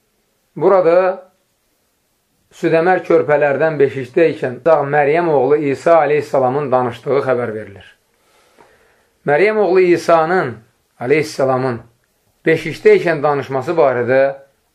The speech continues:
Uca Allah belə buyurur. Məryəm körpəni qucağına alıb öz tayfasının yanına gətirdi.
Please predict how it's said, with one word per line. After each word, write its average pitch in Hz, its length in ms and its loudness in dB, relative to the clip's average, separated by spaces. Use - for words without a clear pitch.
Uca 156 280 4
Allah 151 600 2
belə 143 260 2
buyurur. 107 420 -6
Məryəm 165 360 2
körpəni 185 460 0
qucağına 175 480 2
alıb 180 300 -2
öz 185 260 2
tayfasının 160 640 0
yanına 139 240 -2
gətirdi. 113 440 -4